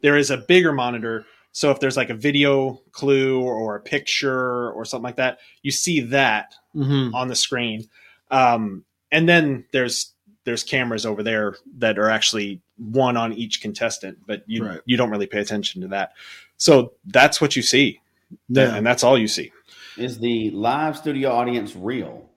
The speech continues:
Speaker 3: or is it just sounds and they fake it?
Speaker 1: No, it's, it's, it's real. Um, they, <sighs> I, I'm sure there are probably some, um,
Speaker 3: Added
Speaker 1: you know, I,
Speaker 3: sounds,
Speaker 1: yeah,
Speaker 3: maybe?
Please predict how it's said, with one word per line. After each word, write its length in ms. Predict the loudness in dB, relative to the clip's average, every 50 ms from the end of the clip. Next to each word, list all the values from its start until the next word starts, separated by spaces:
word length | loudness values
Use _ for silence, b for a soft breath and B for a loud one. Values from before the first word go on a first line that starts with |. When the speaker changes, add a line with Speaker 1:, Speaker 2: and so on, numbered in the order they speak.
| _ -8
Speaker 3:
or 180 | -4 -2 -2
is 80 | -2 -4
it 120 | -6 -8
just 340 | -6 -8 -8 -8 -12 -18 -18
sounds 540 | -12 -8 -6 -6 -6 -6 -8 -10 -12 -16 -16
and 100 | -14 -12
they 80 | -12 -10
fake 260 | -8 -8 -10 -10 -10
it? 140 | -14 -20 _ _ _ _ _ _ _ 4
Speaker 1:
No, 180 | 6 8 8 8
it's, 240 | 6 4 4 4 6
it's, 240 | 6 6 4 2
it's 240 | 2 2 2 2 4
real. 180 | 4 4 4 B B B B B B B
Um, 480 | 10 10 12 10 10 8 4 2 4
they, 500 | 8 10 10 10 10 8 6 2 -2 -8 _ _
<sighs> 120 | _ -12 -8 B B B B B B B -10 -8
I, 140 | -8 -8 -10 -12 -20 -20 _ -6 -2
I'm 160 | -2 0 0
sure 240 | 2 4 6 6 6
there 160 | 8 8 6
are 140 | 6 6 4
probably 480 | 4 4 4 4 2 0 -2 -2 -2 -2
some, 320 | -2 -2 -2 -2 -2 -4 -4
um, 380 | -6 -6 -8 -8 -10 -12 -14 _ _ _ _ _ _ _ _ _ _ _ _ _ _ _ _ _ _ _ _ _ _ -4
Speaker 3:
Added 340 | -2 -2 -2 -2 -2 -2
Speaker 1:
you 60 | -4 -4
know, 180 | -4 -6 -12 _ _ _ _ _ _ _ _ -6
I, 200 | -4 -4 -4 -4
Speaker 3:
sounds, 300 | -6 -6 -6 -4 0 4
Speaker 1:
yeah, 300 | 6 6 8 8 6 4 2
Speaker 3:
maybe? 180 | -2 -4 -8